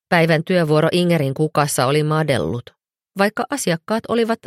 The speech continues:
vaihtuneet tiheään tahtiin. Saunassa juotu vodka ei ollut saanut häntä uniseksi vielä nukkumaan menoon mennessä,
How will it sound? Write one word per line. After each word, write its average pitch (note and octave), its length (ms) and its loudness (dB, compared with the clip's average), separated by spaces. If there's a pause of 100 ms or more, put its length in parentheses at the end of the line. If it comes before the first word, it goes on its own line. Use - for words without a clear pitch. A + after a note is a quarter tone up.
vaihtuneet A#3 460 -4
tiheään A#2 440 -4
tahtiin. - 580 -18 (2000)
Saunassa F3+ 400 2
juotu D#3 400 0
vodka F3+ 360 0
ei F#3+ 200 2
ollut E3+ 200 0
saanut D3+ 320 -2
häntä E3 280 -2
uniseksi D#3 580 -2
vielä C#3+ 200 2
nukkumaan D#3 480 0
menoon A2 280 -2
mennessä, A2+ 520 -8